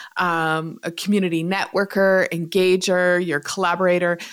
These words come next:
all of the skill sets that your education was preparing you for was exactly what you anticipated, uh, care ministry would look like in your church, because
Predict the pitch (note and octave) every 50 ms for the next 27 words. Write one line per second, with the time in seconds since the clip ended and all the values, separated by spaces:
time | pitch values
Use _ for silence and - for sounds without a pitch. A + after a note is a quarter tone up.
0 | - - - - F#3+ G3 G3+ A3 A#3+ A#3+ G#3 A3 G#3 - - - F#3 F#3+ F#3+ -
1 | - F#3+ E3 - - - F3 C3+ - E3 F3 F3 F3 E3+ E3+ E3+ D#3+ - - E3+
2 | E3 F3+ E3+ E3+ - F3+ E3 - - D#3+ D#3 D#3 - - - D#3+ - - G#3+ B3
3 | C#4+ C#4 G#3+ E3 D#3 D#3 E3 - - E3+ D#3 D3+ D#3 D#3 - - - F3 E3+ E3+
4 | F#3 F3+ F3 - - G#3 A3 A3+ - - A3+ A3 G3+ F3+ F3+ F#3+ E3 - - E3
5 | F3+ G3 G3+ G3+ F#3 F3 E3+ - - A3+ G#3 - - G#3+ - - E3 D#3+ D#3 D#3+
6 | D#3 D#3 D3+ D#3+ F3 - - - - - - - - - - _ - - E3+ E3
7 | - - E3+ - - G3+ G#3 A3 A#3 A#3 G#3+ G3 E3 E3 - - E3 E3+ E3 F3
8 | E3+ F3 E3+ E3+ E3+ - - E3 D#3+ D#3+ E3 - - - E3+ E3+ E3 E3 D#3+ D#3+
9 | D#3 D3+ - - C#4 C#4+ B3+ - - - G#3 F#3+ - F#3 F3+ F3 F3 F3 E3+ E3+
10 | -